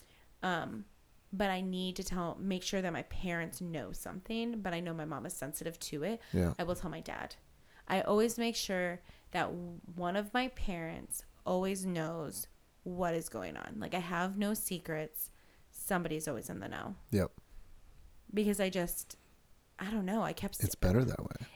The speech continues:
Speaker 1: It is. And I kept secrets for so long.
Speaker 2: Yeah. That's, that was my childhood.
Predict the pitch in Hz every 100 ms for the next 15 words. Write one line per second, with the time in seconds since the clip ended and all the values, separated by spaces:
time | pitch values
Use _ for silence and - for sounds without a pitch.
0 | - 240 294 190 190 185 220 - 214 208
1 | - 180 - 160 - - - 87 78 78
2 | - - - - - - 107 113 - -
3 | 98 107 98 92 - 87 113 110 85